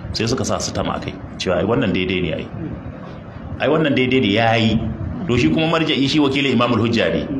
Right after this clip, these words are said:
Sahibul Asr wa Zaman Arwahul Rufila. Saboda haka wakilin sa ne, abin da ya faɗa, fata wanda ya faɗa daidai ne.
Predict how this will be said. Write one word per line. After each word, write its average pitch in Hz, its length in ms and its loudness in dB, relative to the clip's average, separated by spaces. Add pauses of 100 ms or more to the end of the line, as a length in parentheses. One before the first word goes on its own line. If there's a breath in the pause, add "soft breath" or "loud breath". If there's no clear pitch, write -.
(300)
Sahibul 110 400 4
Asr 110 160 2
wa 101 140 2
Zaman 98 180 2
Arwahul 98 380 2
Rufila. 78 260 -2 (380 loud breath)
Saboda 131 260 2
haka 123 140 -4
wakilin 113 480 4
sa 127 100 2
ne, 120 220 0
abin 113 260 0
da 117 60 2
ya 113 80 2
faɗa, 107 500 -2
fata 104 220 -2
wanda 117 200 2
ya 110 60 2
faɗa 98 240 0
daidai 95 400 2
ne. - 20 -2